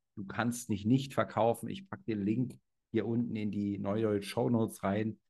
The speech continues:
Bestellt mein Buch. Die erste Woche zählt jetzt für den Bie-, Spiegel-Bestseller. Mein großes Ziel. Ihr werdet es enorm feiern, das spüre ich. Freue mich auch schon auf euer Feedback. Zweite Sache,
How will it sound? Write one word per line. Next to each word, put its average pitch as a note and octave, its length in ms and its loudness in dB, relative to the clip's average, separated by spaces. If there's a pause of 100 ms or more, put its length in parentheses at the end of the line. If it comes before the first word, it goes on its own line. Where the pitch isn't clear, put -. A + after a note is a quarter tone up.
(200)
Bestellt G#2+ 500 0
mein G#2 220 -2
Buch. A2+ 380 -2
Die - 100 -8
erste G2+ 380 -2
Woche G2+ 220 -4
zählt A2 320 0
jetzt G#2+ 280 -2
für B2 160 -2
den G#2+ 240 0
Bie-, A#2 260 -4
Spiegel-Bestseller. A2 920 0
Mein G2 180 -4
großes A2 420 -8
Ziel. A#2 460 0 (440)
Ihr G2 120 0
werdet G2+ 320 0
es - 100 -14
enorm G#2+ 400 0
feiern, G#2+ 420 -2
das G2 120 -2
spüre A#2 320 2
ich. - 240 -4 (320)
Freue G#2+ 160 4
mich A#2 180 2
auch G2 120 -2
schon G#2+ 180 -4
auf G2 120 -4
euer F#2+ 220 -2
Feedback. A#2+ 560 -2 (460)
Zweite G#2+ 420 -4
Sache, G#2 560 -2